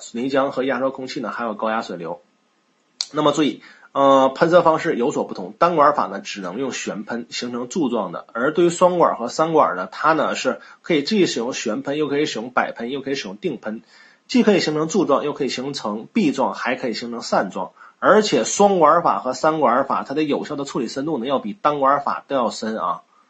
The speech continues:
都要深。好，再来说啊，采用这种高压喷射注浆法，它的一些施工参数的要求，以及材料的要求，还有呢，就是我们成型之后对于水泥加固土它的检查的方式啊。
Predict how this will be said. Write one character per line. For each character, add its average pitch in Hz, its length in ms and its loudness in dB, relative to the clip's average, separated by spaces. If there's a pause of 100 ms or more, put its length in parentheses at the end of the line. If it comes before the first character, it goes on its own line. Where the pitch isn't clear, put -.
(120)
都 117 100 -4
要 101 100 -2
深。 104 240 -8 (2750)
好， - 260 -2
再 180 100 2
来 170 160 8
说 180 320 6 (180)
啊， 123 220 2
采 117 260 -4
用 139 280 2
这 151 160 2
种 107 340 0
高 147 160 6
压 147 100 4
喷 151 140 -4
射 151 140 0
注 151 120 -4
浆 151 220 0
法， 110 220 0
它 - 140 -6
的 143 120 0
一 - 20 -4
些 147 160 -2
施 - 200 -4
工 151 160 0
参 151 240 0
数 180 160 -4
的 117 80 0
要 131 200 4
求， 95 360 -4
以 110 120 -12
及 123 200 -8
材 123 260 -6
料 170 160 6
的 135 80 4
要 117 220 0
求， 90 340 -6 (160)
还 - 160 0
有 160 80 4
呢， 117 160 -2
就 113 160 -4
是 139 140 0
我 123 140 4
们 120 280 -6 (220)
成 151 260 -4
型 143 220 -2
之 143 220 -2
后 139 280 2
对 156 160 0
于 160 160 4
水 143 240 -4
泥 120 160 -6
加 139 200 -4
固 160 180 -2
土 - 180 -8
它 - 100 -14
的 147 120 -6
检 113 240 -8
查 113 120 -10
的 127 120 -8
方 139 200 -6
式 - 180 -10
啊。 - 200 -8